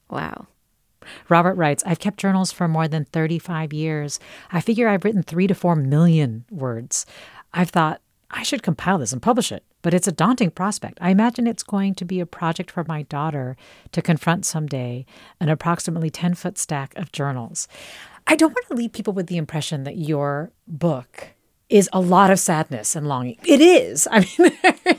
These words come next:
Speaker 2: it is. But it's also very funny and light in a way, if you, <laughs> if you look at it from a certain angle, too. The, there's something about it that feels sort of universal and comforting in that way. I don't know. What do you think?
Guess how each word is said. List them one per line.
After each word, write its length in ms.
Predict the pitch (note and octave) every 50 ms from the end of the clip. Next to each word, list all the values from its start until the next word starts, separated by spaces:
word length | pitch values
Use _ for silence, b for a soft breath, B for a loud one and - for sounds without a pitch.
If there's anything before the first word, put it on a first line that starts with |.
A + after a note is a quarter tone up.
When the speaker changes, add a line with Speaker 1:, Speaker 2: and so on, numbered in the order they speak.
| - -
Speaker 2:
it 320 | F#4 F4 - _ - G4+ - _ -
is. 240 | D4 C#4+ B3 - - B B B B B B B
But 100 | D4+ E4
it's 200 | F4+ F4+ - - - -
also 800 | - C4+ F4+ B4 A#4 - - E4 D4+ C#4+ C4+ B3+ B3 - - - _ _ _ _ _
very 800 | - F#3 F3 D#3+ - C4 C#4 F4 G#4 G#4 D#4+ A#3 G3 F3 F#3 - - _ -
funny 560 | - - - - F3+ G3 A3+ A#3+ C4+ C#4+ A#3 -
and 220 | E3+ D#3+ D#3 D#3
light 480 | D3+ D3 D3+ G3+ C4 C4 - - - - _ _ -
in 140 | C4+ C4 C4+
a 60 | C#4
way, 380 | B3+ B3+ B3 C4 C#4+ D4 D#4
if 220 | D4 - G#3+ F#3+ -
you, 140 | G#3 G#3 -
<laughs> 40 |
if 180 | - G#3 - -
you 120 | D#4 D4 - -
look 160 | D#4 D#4 -
at 100 | D#4 D4+
it 120 | D#4+ D#4 D4+
from 180 | D#4+ D4 A#3 -
a 60 | B3
certain 360 | B3 - - B3 B3+ B3+ A#3+
angle, 400 | A#3 - G#3 G#3+ A#3 B3 C#4 C#4+
too. 460 | C#4 - - B3 B3 C4+ C#4 C#4+ D4 -
The, 560 | - F3+ F3 G3 F#3+ - - - - - - -
there's 180 | A3 G#3 G#3 -
something 300 | A#3+ A#3 A3 A#3 G#3+ G#3
about 240 | F#3+ F3 F#3 F#3+
it 120 | G3+ G3 F#3
that 200 | - - - _
feels 380 | - F3+ F3 F3 F3 E3+ - - B B B B B B B
sort 180 | B A3 G3
of 120 | G#3 F3+ F3
universal 480 | F3 E3 E3 C#3+ D3+ D3 - - E3
and 140 | C#3+ C#3 -
comforting 440 | - - F#3 - B3+ A#3+ C#4 C4 C#4
in 100 | C#4 C4+
that 180 | C#4 C#4 C#4
way. 260 | C#4 C#4 C#4 C4+ C#4 - -
I 80 | -
don't 140 | C#4+ C#4+ C4+
know. 140 | B3 A3 G3
What 160 | G3+ A3+ C4
do 40 | C#4+
you 160 | C4 B3 B3
think? 380 | A#3+ - F3 D3+ D#3+ F3 _